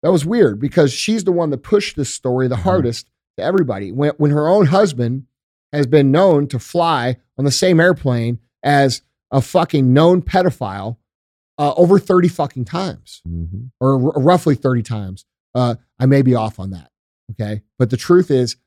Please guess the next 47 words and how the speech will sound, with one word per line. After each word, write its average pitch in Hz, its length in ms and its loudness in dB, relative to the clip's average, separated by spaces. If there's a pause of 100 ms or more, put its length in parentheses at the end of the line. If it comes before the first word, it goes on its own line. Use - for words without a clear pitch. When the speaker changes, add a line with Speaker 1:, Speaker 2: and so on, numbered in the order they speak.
(120)
Speaker 1:
many, 151 220 4
many 139 200 2
times, 101 280 -16 (340)
dozens 117 300 -6
of 92 100 -14
times. 78 140 -20 (1120)
All 117 80 -6
right? 120 60 0
Speaker 2:
And 127 80 6
they 131 60 8
used 143 380 2
that 120 200 4
to 113 120 -6
file 113 300 -2
out, 78 160 -8
fill 110 180 -2
out 92 140 -4
fucking 87 340 -8
surveillance 117 720 -4
warrants. 113 540 -4
They 110 60 -4
used, 113 420 -4
like, 110 180 -2
bro, 113 280 0 (140)
the, 110 160 -4
everything 131 500 0
stems 170 140 2
Speaker 1:
Everything 156 440 2
Speaker 2:
off 139 60 -4
Speaker 1:
was 135 180 -2
Speaker 2:
this. 110 100 -18
Speaker 1:
based 127 340 -2
on 87 180 -12
this. - 220 -20
Speaker 2:
They 131 200 4
knew 143 380 6
it 202 80 8
was 143 140 4
not 117 220 0
corroborated, 98 680 -2
and 101 200 -6
they 92 80 -6
used 110 400 -4
it 107 120 -6 (120)
anyway. 98 340 -6 (160)
Speaker 1:
That's 127 220 -6
malice. 143 560 -2